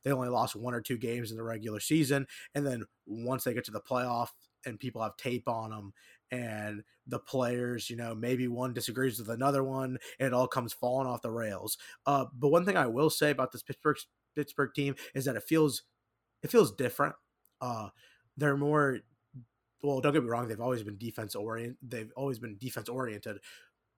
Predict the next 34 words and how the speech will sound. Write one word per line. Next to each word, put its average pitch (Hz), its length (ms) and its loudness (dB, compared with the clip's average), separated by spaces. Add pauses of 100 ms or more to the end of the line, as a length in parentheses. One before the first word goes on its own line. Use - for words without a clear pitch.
(100)
but 147 260 0
I 147 120 4
feel 190 180 2
like 117 180 0
this 143 220 4
defense 156 560 0 (160)
matches 123 520 -2
up 120 220 -2 (200)
so 139 540 4
well 110 520 -4 (420)
with 139 240 0
all 127 220 2
of 123 60 0
these 127 140 -2
N 123 140 -2
F 123 180 -4
L 127 300 -2 (320)
type 123 200 0
offenses. 120 520 0 (240)
I 147 200 6
don't 170 140 8
think 165 120 2
they've 143 180 6
ever 135 160 4
had 135 120 2
a 95 60 -4
pass 127 420 0
rusher 131 220 -2
as 101 120 -8
good 110 160 -8
as 113 100 -4
T - 140 -10
J 123 180 -4
Watt. 131 440 4